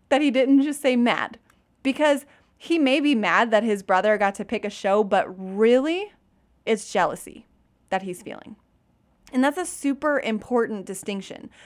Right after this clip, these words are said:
Other feelings you can teach them are, you know, worried or scared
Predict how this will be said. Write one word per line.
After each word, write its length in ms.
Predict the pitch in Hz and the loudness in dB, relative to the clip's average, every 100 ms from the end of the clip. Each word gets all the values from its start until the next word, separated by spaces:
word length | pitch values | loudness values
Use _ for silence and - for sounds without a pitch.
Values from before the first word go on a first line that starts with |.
| - - - | -20 -20 -4
Other 280 | 254 403 403 | 0 0 -2
feelings 640 | - 240 233 220 220 208 - | -2 -2 0 0 -2 -4 -8
you 160 | 220 | -8
can 160 | 214 202 | -4 -6
teach 300 | - 190 - | -6 -12 -8
them 360 | 190 185 185 - | -4 -4 -4 -4
are, 540 | 196 190 185 180 175 180 _ _ | -2 0 2 0 -2 -6 _ _
you 100 | 214 | -6
know, 160 | 196 175 | -2 -2
worried 640 | 185 196 233 208 165 156 - | -2 2 2 2 -2 -6 -6
or 180 | 190 | -6
scared 800 | 190 - - - 214 196 170 165 | -6 -12 -8 -2 0 2 2 -2